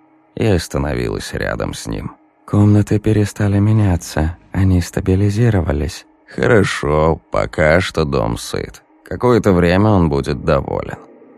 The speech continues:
Думаешь, он сделает из них служащих?» «Нет, служащими становятся только те, кто действительно ему нужен и кто подходит для этой работы.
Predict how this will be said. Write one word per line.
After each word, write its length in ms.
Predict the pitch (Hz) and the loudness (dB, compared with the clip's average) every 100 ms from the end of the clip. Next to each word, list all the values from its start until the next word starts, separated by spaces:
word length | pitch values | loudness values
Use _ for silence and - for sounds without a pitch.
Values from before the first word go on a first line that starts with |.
| - | -6
Думаешь, 440 | 80 87 87 82 85 | 0 2 4 2 2
он 200 | 82 82 | 2 0
сделает 480 | 80 82 82 82 | 0 2 2 2
из 140 | 85 80 | 0 2
них 220 | 82 78 | 2 0
служащих?» 640 | - 95 143 131 - - - - - - - | -2 -2 0 0 -2 -10 -14 -20 -20 -14 -2
«Нет, 540 | 101 101 98 87 - | 2 4 4 2 -2
служащими 800 | - - 107 113 104 95 - 95 | -8 -2 2 4 4 2 2 2
становятся 640 | 95 90 92 90 82 - | 2 0 2 2 0 -4
только 340 | - 92 87 85 | -2 -2 0 -4
те, 360 | - 107 98 - - - _ - | -2 -2 -2 -4 -20 -20 _ -14
кто 180 | - 101 | -2 2
действительно 760 | 95 90 - 117 113 82 80 | 2 2 0 -2 0 0 2
ему 320 | 76 76 76 | 2 2 2
нужен 480 | 76 82 98 82 71 | 2 2 2 0 0
и 180 | 76 76 | 0 -2
кто 280 | - 82 80 | -2 -2 -2
подходит 680 | - 82 - 107 107 85 78 | 0 -2 -2 0 2 2 0
для 200 | 78 76 | 0 0
этой 300 | 76 78 78 | -2 -2 -2
работы. 580 | 85 80 78 - 76 | -2 0 -2 0 -4